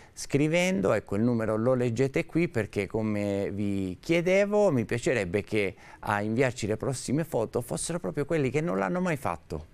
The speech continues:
Provate a fare questa nuova esperienza. Noi ci ritroviamo tra pochissimo con il primo, eh, videocollegamento di oggi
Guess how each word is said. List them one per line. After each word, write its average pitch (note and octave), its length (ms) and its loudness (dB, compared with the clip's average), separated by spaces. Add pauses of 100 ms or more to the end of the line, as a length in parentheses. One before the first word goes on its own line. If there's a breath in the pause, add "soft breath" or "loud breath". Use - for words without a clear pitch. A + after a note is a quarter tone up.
Provate D#3+ 440 2
a C3 40 0
fare C3 240 2
questa A#2+ 280 2
nuova B2 200 4
esperienza. F#2 500 -2
Noi C#3 200 0
ci A#2+ 100 -2
ritroviamo A#2 500 0 (220 loud breath)
tra D3+ 160 0
pochissimo D#3 640 -2
con G#2 160 -2
il F#2+ 100 -4
primo, G#2+ 580 0 (260 loud breath)
eh, G2+ 100 -8
videocollegamento A2+ 920 2
di F3+ 140 2
oggi G3 580 4